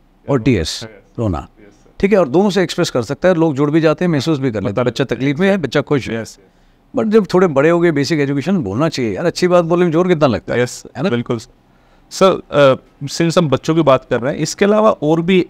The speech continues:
Speaker 2: एस्पेक्ट्स आज की डेट में चल रहे हैं।
Speaker 1: हम्म।
Speaker 2: Somehow, मतलब, we talk about this motivation and all, तो we see many cases of जहाँ पे लोग गिव अप करना चाहते हैं अपनी लाइफ पे। आप तो इस चीज़ में particularly डील ही कर रहे हो डेली बेसिस,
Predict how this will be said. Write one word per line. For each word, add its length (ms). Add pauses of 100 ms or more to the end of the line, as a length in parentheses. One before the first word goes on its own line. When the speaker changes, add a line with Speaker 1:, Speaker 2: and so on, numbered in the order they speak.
Speaker 2:
एस्पेक्ट्स 440
आज 160
की 100
डेट 200
में 80
चल 160
रहे 140
हैं। 80
Speaker 1:
हम्म। 140
Speaker 2:
Somehow, 640 (120)
मतलब, 280
we 180
talk 220
about 200
this 220
motivation 460
and 200
all, 140 (420)
तो 60
we 180
see 420 (220)
many 300
cases 300
of 120 (160)
जहाँ 200
पे 100
लोग 300 (180)
गिव 180
अप 140
करना 220
चाहते 300
हैं 60
अपनी 120
लाइफ 220 (100)
पे। 80
आप 220 (100)
तो 120
इस 160
चीज़ 200
में 80
particularly 440
डील 240
ही 80
कर 120
रहे 120
हो 140
डेली 280
बेसिस, 440